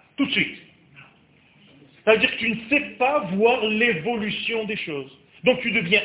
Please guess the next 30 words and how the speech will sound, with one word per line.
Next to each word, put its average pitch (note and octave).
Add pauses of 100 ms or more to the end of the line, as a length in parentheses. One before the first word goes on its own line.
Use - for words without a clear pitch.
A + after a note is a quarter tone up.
(120)
infantile, A3+ (480)
où A3+
le G#3+
petit A#3
garçon, A3
la F3+
petite -
fille B3+
est G#3+
assise. F#3+ (1200)
Je D#3+
veux F3
maintenant. F#3 (1500)
Mais A#2+
il D#3
est D#3+
minuit, E3+ (640)
c'est D#3
fermé. D3+ (140)
Je G3
m'en G3 (240)
fous, A#3+ (300)
tu B3+
vas G3+
ouvrir A3
le A3
magasin. G#3 (760)
Je E3+
veux G#3
maintenant. G#3